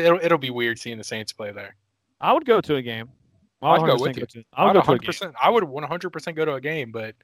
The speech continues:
Speaker 1: I just wish that, uh, Mayor LaToya Cantrell would just allow some
Speaker 2: LaToya
Speaker 1: kind of fans
Speaker 2: Destroya?
Speaker 1: in there. LaToya
Speaker 2: LaToya
Speaker 1: Destroya.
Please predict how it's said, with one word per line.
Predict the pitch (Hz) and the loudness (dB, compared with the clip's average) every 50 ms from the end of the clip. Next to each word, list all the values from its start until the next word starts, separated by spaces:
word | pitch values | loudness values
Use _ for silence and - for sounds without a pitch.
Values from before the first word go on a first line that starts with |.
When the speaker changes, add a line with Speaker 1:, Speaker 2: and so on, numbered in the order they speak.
| _ _ _ _ - _ _ _ _ _ - | _ _ _ _ -20 _ _ _ _ _ 2
Speaker 1:
I | 143 165 | 2 2
just | 175 185 185 151 143 | 4 2 0 -2 -2
wish | 143 151 151 156 151 - - | -2 -2 -2 -2 -2 -4 -6
that, | 139 135 131 127 127 127 127 123 _ _ _ 135 | -4 -2 -2 -2 -2 -4 -6 -10 _ _ _ -14
uh, | 131 131 127 120 117 117 113 113 113 - _ _ _ _ _ _ _ _ _ _ _ _ _ _ _ _ _ | -12 -10 -10 -10 -10 -12 -14 -16 -18 -20 _ _ _ _ _ _ _ _ _ _ _ _ _ _ _ _ _
Mayor | 139 131 131 131 135 131 131 127 127 | -8 -4 -4 -4 -2 -4 -6 -6 -6
LaToya | 123 117 120 123 120 117 - 131 131 131 131 123 | -8 -8 -8 -8 -8 -8 -8 -10 -8 -8 -10 -10
Cantrell | - 131 127 117 - - 127 123 120 117 | -10 -12 -12 -10 -10 -8 -6 -6 -6 -6
would | 110 113 113 110 | -8 -10 -10 -8
just | 123 120 110 - | -8 -8 -8 -6
allow | 123 117 113 113 113 117 117 120 | -6 -4 -2 -2 -2 -2 -4 -6
some | 117 127 127 127 | -6 -8 -4 0
Speaker 2:
LaToya | 139 131 135 | 2 4 4
Speaker 1:
kind | 135 135 | 4 2
of | 123 | 0
fans | 120 117 | -2 2
Speaker 2:
Destroya? | 131 131 131 135 139 143 | 4 6 6 6 6 2
Speaker 1:
in | 151 - | -2 -8
there. | _ 120 123 _ _ _ _ _ _ _ _ _ | _ _ _ _ _ _ _ _ _ _ _ _
LaToya | 127 123 - 139 135 135 | -12 -4 -2 0 2 4
Speaker 2:
LaToya | 151 165 165 160 | 6 6 6 4
Speaker 1:
Destroya. | 156 - 143 131 127 123 117 110 | 2 -2 -4 -4 -4 -4 -6 -8